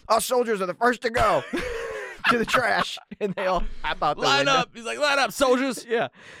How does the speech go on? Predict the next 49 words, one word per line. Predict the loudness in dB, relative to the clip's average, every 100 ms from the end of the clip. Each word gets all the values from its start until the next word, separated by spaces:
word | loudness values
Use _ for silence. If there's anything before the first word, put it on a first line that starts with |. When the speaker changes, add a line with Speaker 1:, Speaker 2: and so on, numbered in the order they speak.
| 0
Speaker 1:
"We're | 2
the | 4
first | 2 2
to | 0
go | 2 2
in |
the | 0
trash." | -2 0 0 0
And | -4
they | -2
all | -2 -2
jump | 2 2 4
out | 0
the | -2
window | -6 0 2
with | 2
their | -2
parachutes. | 0 0 0 -2 -4 -8 _ _ _
Speaker 2:
Sid, | -12 0 2 2
Speaker 1:
So | 2
Speaker 2:
the | 0
neighbor | 0 0 -2
that | -4 -4
just | -2 -2
Speaker 1:
Oh. | 0
Speaker 2:
murdered | -2 -2 -4 -8
t-, | -20 _ _
Speaker 1:
Sid, | -4 0 0
Speaker 2:
toys. | 0 0 0 0
Speaker 1:
fun | -2 -2
fact. | -2 -2 -2
I | 0
mean, | 2 0 -2
I | -2
told | 0 0
my | 0
wife | -2 -2
this. | -2 0
I | 0
go, | 0
"Did | -2
you |
know | -2
Sid, | -2 0 2 2 2 -2 _ -4
later | 0 2 4
on | 2
in | 0
the | -2
movie, | 0 2 2 -2 -6